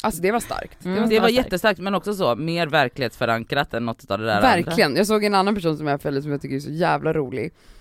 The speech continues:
Speaker 1: Ehm, han heter, gud, jag vet inte om jag uttalar hans namn rätt. George? Georg?
Speaker 3: Georg!
Speaker 2: Georg?
Speaker 3: Det är
Speaker 2: Ja.
Speaker 3: det sjukaste
Speaker 1: Ja.
Speaker 3: du har sett.
Speaker 1: I alla fall, han gör lite så här roliga sketcher ibland, han är
Speaker 2: Mm.
Speaker 1: skitkul.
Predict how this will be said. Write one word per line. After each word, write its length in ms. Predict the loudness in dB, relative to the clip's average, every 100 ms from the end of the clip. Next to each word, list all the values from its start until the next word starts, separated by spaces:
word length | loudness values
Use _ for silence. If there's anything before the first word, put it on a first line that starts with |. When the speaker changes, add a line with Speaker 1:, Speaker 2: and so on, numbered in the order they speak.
| -14
Speaker 1:
Ehm, 640 | -2 0 2 0 0 -4 -6 _
han 140 | -2
heter, 260 | 0 2 2 _ _ _ -14
gud, 160 | -8
jag 60 | -8
vet 100 | -8
inte 120 | -8
om 60 | -6
jag 120 | -6
uttalar 180 | -6 -8
hans 160 | -6
namn 140 | -6 -4
rätt. 120 | -6 _
George? 420 | -2 2 2 0 -6 -12 _ _ _ -20 -20 _ _
Georg? 480 | 0 4 4 4 2 -2 _ -10
Speaker 3:
Georg! 680 | 2 4 6 8 8 6 2 -18 -20 -16 -14 -12 0
Speaker 2:
Georg? 300 | 4 4 2 0
Speaker 3:
Det 60 | 4
är 40 |
Speaker 2:
Ja. 60 | 4 4 -4 2
Speaker 3:
det 60 | 4
sjukaste 440 | 4 6 8 8 6
Speaker 1:
Ja. 20 |
Speaker 3:
du 60 | 0
har 100 | 0
sett. 220 | -2 4
Speaker 1:
I 40 |
alla 200 | 6 6
fall, 240 | 6 4 4
han 280 | 4 6 8
gör 140 | 6
lite 160 | 6 4
så 60 | 4
här 60 |
roliga 260 | 4 2 0
sketcher 340 | 0 -6 -2
ibland, 200 | -2 0
han 80 | -2
är 80 | 2
Speaker 2:
Mm. 120 | 2
Speaker 1:
skitkul. 240 | 2 -2